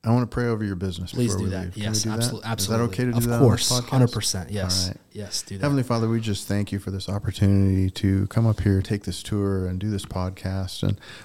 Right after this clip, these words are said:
Speaker 1: Lord, I just ask right now just a blessing, uh, to be upon this company as a whole. Lord, you've given them vision, you've given them desire. And Lord, I just ask that you just meet those needs that they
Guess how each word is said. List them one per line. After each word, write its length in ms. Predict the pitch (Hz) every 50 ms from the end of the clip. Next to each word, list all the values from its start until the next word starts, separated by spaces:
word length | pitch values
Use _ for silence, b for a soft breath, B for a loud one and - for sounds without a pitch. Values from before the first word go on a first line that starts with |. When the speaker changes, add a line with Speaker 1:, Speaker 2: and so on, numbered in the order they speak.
| B B
Speaker 1:
Lord, 100 | - 139
I 60 | 143 139
just 180 | 123 107 -
ask 240 | 104 107 107 - -
right 100 | 98 92
now 200 | - 101 98 98
just 200 | 98 101 - -
a 60 | 95
blessing, 640 | 87 95 95 95 95 95 - - - 90 90 - 95 - _ _ - 110
uh, 160 | 107 104 107 107
to 100 | - 110
be 140 | 104 110 107
upon 500 | 101 98 - - 104 98 98 98 90 92 B B B B B B B _
this 200 | 101 98 - -
company 440 | - - 95 92 - - 92 92
as 180 | 95 92 90 90
a 40 | 90
whole. 360 | - - 92 92 92 95 95
Lord, 380 | 92 95 95 95 92 92 98 98
you've 360 | - 101 101 101 101 98 98 98
given 300 | - 98 98 101 101 98
them 140 | 92 92
vision, 440 | 90 90 107 107 104 98 101 98 98
you've 160 | 101 98 98
given 200 | 101 101 98 98 98
them 120 | 95 95
desire. 540 | 95 98 95 90 - 101 98 98 101 98 98
And 120 | 98 98
Lord, 140 | 98 101 98
I 80 | 104 110
just 200 | 107 104 - -
ask 180 | 101 101 -
that 80 | - -
you 100 | 117 107
just 220 | 98 95 98 92 -
meet 320 | 95 95 101 98 98 -
those 320 | - 98 98 98 98 95 -
needs 480 | 101 101 101 98 98 95 92 - -
that 200 | - 101 98 -
they 100 | - 101